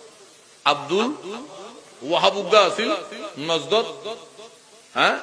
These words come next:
এই আব্দুল ওয়াহাব তুন ওয়া-, উগা শব্দ বাইরে কি? ওয়াহাবি। কি বাইরে? ওয়াহাবি। আচ্ছা, খেয়াল করিবে। সিটাঙ্গর ফুরের নাম আছিল ইসলামাবাদ। কি আবাদ?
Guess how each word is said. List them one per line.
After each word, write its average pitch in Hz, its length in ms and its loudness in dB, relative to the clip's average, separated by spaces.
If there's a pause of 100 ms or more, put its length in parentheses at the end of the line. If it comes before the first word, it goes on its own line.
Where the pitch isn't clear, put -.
(340)
এই 190 80 4
আব্দুল 185 440 2
ওয়াহাব 240 320 8
তুন 226 260 -2
ওয়া-, 202 280 2
উগা 196 360 2
শব্দ 208 240 2
বাইরে 185 380 4 (100)
কি? 208 220 0 (1200)
ওয়াহাবি। 135 340 2
কি 135 200 -8
বাইরে? 170 360 4 (960)
ওয়াহাবি। 147 440 2
আচ্ছা, 165 260 -2
খেয়াল 185 280 2
করিবে। 139 360 -2 (840)
সিটাঙ্গর 190 420 2
ফুরের 180 240 0
নাম 175 160 0
আছিল 165 260 0
ইসলামাবাদ। 165 680 0 (1000)
কি 165 100 2
আবাদ? 156 280 6